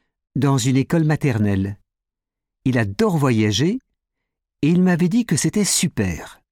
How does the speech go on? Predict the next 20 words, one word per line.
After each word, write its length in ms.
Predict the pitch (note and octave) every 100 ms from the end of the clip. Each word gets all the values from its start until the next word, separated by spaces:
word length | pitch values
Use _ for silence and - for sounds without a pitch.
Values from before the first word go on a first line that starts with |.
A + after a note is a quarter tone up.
| _ _ _ _ _ _ _ -
Après 320 | F3 - B2+
mon 180 | G2 G2+
bac, 380 | D#3 G#3 - A3+ - _ _ _ _ -
je 220 | A#2 E3
voulais 320 | C#3 E3+ F3
faire 180 | - E3
quelque 320 | - D#3 D#3+
chose 300 | - F#3 G3
d'utile. 540 | D#3+ D3 G#2+ G2+ A2 - _ _ _ _ _ _ _ _ _ _ _
Alors 220 | D3+ F3+
j'ai 140 | C#3 D3+
pensé 420 | D#3 C#3+ A#3+ A#3 -
que 120 | A#2
faire 440 | F#2+ - C3 A#2
du 160 | F#2 F2
bénévolat 640 | F2 G#2 G2 G2 A2+ G3 - _ _ _ _ _ -
serait 420 | - C3 B2 D#3
une 120 | A2
bonne 180 | B2+ G#3
expérience 800 | F3+ - C3+ A#2+ C3+ G3+ -